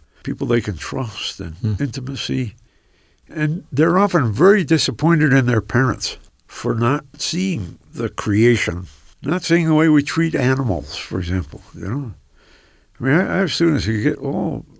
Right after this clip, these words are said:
Speaker 1: upset about the slaughter of elephants. I admire that because they're taking God's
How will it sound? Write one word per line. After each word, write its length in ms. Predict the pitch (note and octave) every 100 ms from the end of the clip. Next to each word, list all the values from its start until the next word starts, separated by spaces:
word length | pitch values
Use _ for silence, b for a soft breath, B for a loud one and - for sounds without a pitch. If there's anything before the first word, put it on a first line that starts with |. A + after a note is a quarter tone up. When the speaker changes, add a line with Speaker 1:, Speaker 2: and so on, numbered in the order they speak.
| _
Speaker 1:
upset 280 | G2 - A#3
about 280 | - A#2+ A2
the 120 | G#2
slaughter 560 | - - A#2 D#3 E3+ E3
of 120 | C3
elephants. 760 | B2 D#3 D3+ - C#2 - - - _ -
I 240 | C#3+ G#3
admire 420 | F#3+ G3+ G#3 F3
that 240 | G2 - - - _ -
because 380 | - D#3+ A#2
they're 220 | - D3 C#3+
taking 500 | D#3 E3+ D#3+ C3 G2+
God's 500 | A#2+ D#3 D3 -